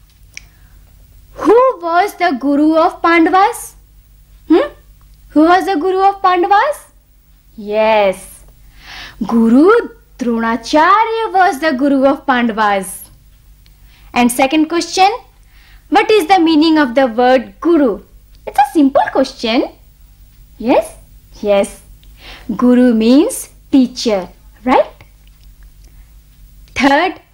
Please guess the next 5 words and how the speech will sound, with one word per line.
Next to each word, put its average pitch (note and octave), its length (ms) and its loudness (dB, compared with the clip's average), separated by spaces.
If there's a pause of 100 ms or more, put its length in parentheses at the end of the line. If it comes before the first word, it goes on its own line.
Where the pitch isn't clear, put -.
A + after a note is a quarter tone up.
(640)
what D#4 340 -2
subject D#4+ 680 -6 (160)
Dronacharya D4+ 1000 0
used D#4+ 380 0
to F4+ 240 -4